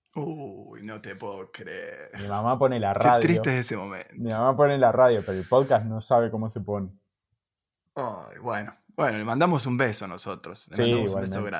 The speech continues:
Speaker 1: grande. Eh, ¿querés que hagamos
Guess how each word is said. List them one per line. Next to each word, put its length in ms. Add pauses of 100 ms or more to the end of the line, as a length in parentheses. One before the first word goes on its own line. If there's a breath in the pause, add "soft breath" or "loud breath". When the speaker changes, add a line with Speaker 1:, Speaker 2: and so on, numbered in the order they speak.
(200)
Speaker 1:
grande. 80 (640 soft breath)
Eh, 680 (320)
¿querés 280
que 140
hagamos 440